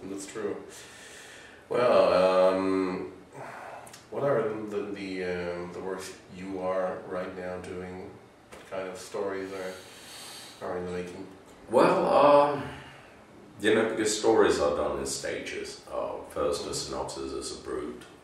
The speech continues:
Speaker 2: uh, then the script, and the story sketches, and then the pencils, and then things. There are always six, uh, well, five or six stories in the go,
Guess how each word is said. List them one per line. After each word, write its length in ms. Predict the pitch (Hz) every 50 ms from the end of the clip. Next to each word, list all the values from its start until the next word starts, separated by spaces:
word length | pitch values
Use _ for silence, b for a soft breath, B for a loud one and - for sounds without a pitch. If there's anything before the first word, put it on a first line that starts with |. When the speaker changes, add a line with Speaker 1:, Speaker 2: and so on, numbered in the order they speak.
| 58
Speaker 2:
uh, 220 | 65 62 62 60 60
then 180 | 60 62 62 60
the 60 | 60
script, 640 | 60 - - - - 67 64 55 - - - - - B B B B B B B B B B -
and 220 | - - 57 57 -
the 60 | -
story 340 | - - 62 62 60 58 58
sketches, 600 | - - - - - - - - - - - 60
and 160 | 62 60 -
then 200 | - - - -
the 140 | - - - - - - - -
pencils, 540 | 58 58 58 - - - - - - - -
and 140 | - -
then 100 | - -
things. 520 | - - - - - 64 - - - - B B B B B B B -
There 140 | - 65
are 180 | 67 - 69 -
always 880 | 71 - - - - - - 120 120 - - - - - - - - - - - - -
six, 640 | - - - - - - - - - - - -
uh, 240 | 52 53 - - - 69
well, 320 | 69 69 - 80 - - - -
five 340 | - - 65 64 - -
or 60 | - -
six 340 | - - - - - -
stories 720 | - - - - - - 50 50 50 - - - - - - - - - - - -
in 80 | - 65
the 80 | 64
go, 300 | - - 60 - - -